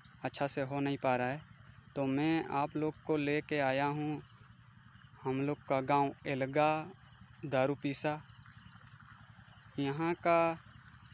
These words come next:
एग्रीकल्चर यानी कि धान जो चाष हो रहा है, उसमें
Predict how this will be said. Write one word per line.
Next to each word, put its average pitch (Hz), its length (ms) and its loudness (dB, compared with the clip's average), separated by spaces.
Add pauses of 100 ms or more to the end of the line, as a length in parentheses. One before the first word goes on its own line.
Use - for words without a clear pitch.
एग्रीकल्चर 143 640 2
यानी 147 320 2
कि 147 160 -4
धान 143 380 0
जो 139 160 -2
चाष 143 360 2
हो 151 140 4
रहा 143 120 2
है, 131 180 -2 (680)
उसमें 165 640 2